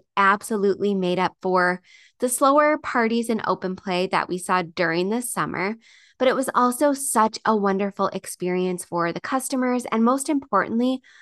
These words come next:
for the kids that we welcomed through our doors. Now, we did make some mistakes, which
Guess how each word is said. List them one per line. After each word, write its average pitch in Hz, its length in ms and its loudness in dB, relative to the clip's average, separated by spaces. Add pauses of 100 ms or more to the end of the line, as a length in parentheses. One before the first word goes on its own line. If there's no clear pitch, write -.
(200)
for 269 200 4
the 269 120 2
kids 269 580 0
that 190 260 2
we 214 140 0
welcomed 202 600 0
through 190 340 0
our 170 140 -2
doors. 135 540 -8 (920)
Now, 220 380 4
we 208 320 0 (120)
did 285 260 6
make 226 280 2
some 196 260 0
mistakes, 196 640 -2
which - 320 -2